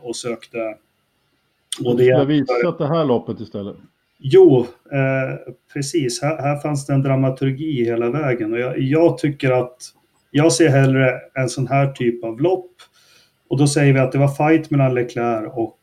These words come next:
Speaker 1: Verstappen för att vinna. Men det var även fler liknande fighter längre ner i fältet hela tiden. Och, eh,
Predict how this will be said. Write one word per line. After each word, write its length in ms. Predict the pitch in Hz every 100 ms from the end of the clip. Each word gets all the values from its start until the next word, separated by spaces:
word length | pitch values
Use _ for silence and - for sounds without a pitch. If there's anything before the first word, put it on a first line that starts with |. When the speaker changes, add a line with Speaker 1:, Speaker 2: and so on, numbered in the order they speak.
| - -
Speaker 1:
Verstappen 560 | 127 - 151 156 139 117
för 100 | 123
att 80 |
vinna. 320 | 127 127 143 131
Men 100 | 127
det 80 |
var 100 | 131 139
även 200 | 139 143 139
fler 540 | 170 196 165 131 131
liknande 640 | 131 135 120 - 131 123
fighter 480 | 120 135 127 127 151
längre 320 | 127 120 120
ner 180 | 120 123
i 60 | 131
fältet 500 | - 170 135 - 123
hela 260 | 110 104
tiden. 400 | - 107 113 117
Och, 380 | 123 120 - - 131
eh, 240 | 123 135